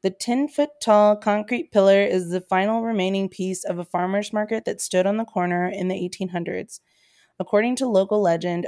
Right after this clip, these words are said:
a street preacher was not allowed to spread the good word in front of the market, and he swore that the building would be destroyed by great winds, leaving only a single pillar, which should not be touched under threat of death.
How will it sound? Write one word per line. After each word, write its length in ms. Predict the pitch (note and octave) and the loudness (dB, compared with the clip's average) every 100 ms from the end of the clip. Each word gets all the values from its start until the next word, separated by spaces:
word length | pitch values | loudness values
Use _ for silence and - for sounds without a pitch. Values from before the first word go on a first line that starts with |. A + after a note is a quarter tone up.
| - | -4
a 80 | F#3+ | -4
street 520 | - - G3+ B3 - | -6 -8 -6 -6 -6
preacher 520 | - F#3 - F#3 F3+ | -4 -4 -2 -2 -2
was 200 | F3+ E3+ | -2 -2
not 300 | E3 E3+ F#3 | -2 0 2
allowed 360 | A3+ G#3 G#3 G3+ | 2 4 4 2
to 80 | G3 | -6
spread 300 | - F3+ F#3 | -4 -2 -2
the 60 | |
good 240 | E3+ G3 G#3+ | -2 -2 0
word 420 | A3+ A#3 A3+ F#3 | 0 2 2 0
in 120 | F3+ | -2
front 240 | F3 F#3 F#3 | -2 -2 -2
of 160 | F#3 | -4
the 60 | F#3 | -4
market, 600 | F#3+ F3+ F3+ F#3+ F#3+ - _ - - _ _ | -2 0 -2 0 0 0 _ -20 -20 _ _
and 120 | E3 | -6
he 120 | E3 A3+ | -4 -4
swore 420 | - F#3+ F#3+ F#3+ | -4 0 4 4
that 120 | F3+ | 0
the 100 | E3+ | -4
building 400 | D#3+ F3 F#3 G#3 | -2 -2 0 -2
would 140 | G3+ G3 | -2 -4
be 140 | F#3 | -8
destroyed 540 | F#3+ - F3+ E3+ E3+ - | -8 -6 -2 0 0 -2
by 120 | - | -6
great 320 | - G3 A3 G3+ | 0 2 2 2
winds, 440 | F#3 F#3 F#3+ - _ _ _ - | 0 0 -2 -8 _ _ _ -2
leaving 280 | G3 G3+ G3 | 0 2 0
only 320 | F#3+ G3+ F#3 | 0 0 -2
a 60 | E3+ | -6
single 440 | - G#3 A3 A#3 | -4 -2 0 -2
pillar, 540 | - G#3 F3+ E3 E3+ - - | -2 -2 0 0 -4 -6 -6
which 340 | F3 - - _ | -4 -6 -8 _
should 280 | - - F3 | -6 -4 -2
not 320 | F3+ F#3 G#3 | 0 0 -2
be 140 | G#3+ G#3 | -6 -8
touched 500 | - F#3 - - - - | -2 -2 -2 -10 -12 -8
under 200 | F#3 F3 | -4 -4
threat 360 | - F3+ F#3+ - | -2 0 0 -2
of 180 | F#3 - | -8 -6
death. 360 | E3+ - - | -6 -6 -14